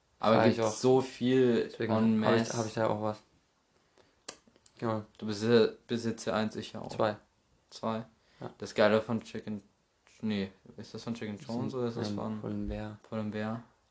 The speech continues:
Speaker 2: Alle beide, glaub ich.
Speaker 1: Kenn ich das andere von der Farbe her?
Speaker 2: Ja, ja, das kennst du. Aber das brauch ich jetzt nicht rauskramen. Denn wir gehen jetzt unseren nächsten Punkt an, und zwar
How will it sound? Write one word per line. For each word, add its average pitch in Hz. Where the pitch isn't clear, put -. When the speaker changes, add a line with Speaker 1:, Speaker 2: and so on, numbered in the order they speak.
Speaker 2:
Alle 113
beide, 107
glaub 107
ich. 107
Speaker 1:
Kenn 110
ich 113
das 131
andere 135
von 143
der 131
Farbe 123
her? 147
Speaker 2:
Ja, 117
ja, 110
das 107
kennst -
du. 104
Aber 104
das 113
brauch 120
ich 120
jetzt 120
nicht 123
rauskramen. 110
Denn 131
wir 135
gehen 135
jetzt 135
unseren 127
nächsten 127
Punkt 135
an, 127
und 120
zwar 117